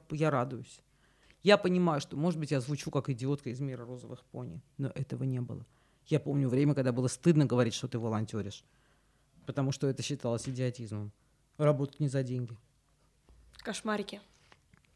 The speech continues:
Speaker 1: Почему кошмарики? Россия двадцать лет назад. Раз ты работаешь не за деньги, ты идиот.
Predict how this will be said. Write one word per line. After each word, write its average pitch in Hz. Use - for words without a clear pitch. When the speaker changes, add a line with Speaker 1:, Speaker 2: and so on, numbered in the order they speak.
Speaker 1:
Почему 165
кошмарики? 156
Россия 139
двадцать 170
лет 180
назад. 123
Раз 139
ты -
работаешь 139
не 143
за 131
деньги, 196
ты 170
идиот. 110